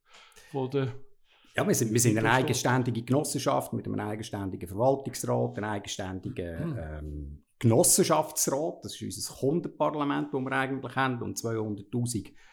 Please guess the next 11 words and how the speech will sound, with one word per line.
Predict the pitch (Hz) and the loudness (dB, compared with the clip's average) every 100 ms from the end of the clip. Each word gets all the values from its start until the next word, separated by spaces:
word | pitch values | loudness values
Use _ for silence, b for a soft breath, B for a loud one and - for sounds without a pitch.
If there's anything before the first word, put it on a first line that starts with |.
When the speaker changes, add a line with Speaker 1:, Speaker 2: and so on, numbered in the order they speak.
| b b | b b
Speaker 2:
äh, | 87 90 | -4 -2
Genossenschafterinnen | 101 123 - 127 120 120 123 110 98 | 0 0 -2 0 0 0 -2 -2 -2
und | 87 | -6
Genossenschafter. | - 98 - 190 175 180 - 226 - b b b b - | -6 -6 -4 -4 -2 -4 -6 -12 -12 b b b b -4
Ähm, | 110 110 117 | 2 2 2
wir | 127 165 160 | 6 6 6
pflegen | 143 120 110 | 2 0 0
aber | 98 | -2
eine | 104 | -4
sehr, | 110 120 | 0 0
äh, | 110 101 | 0 -4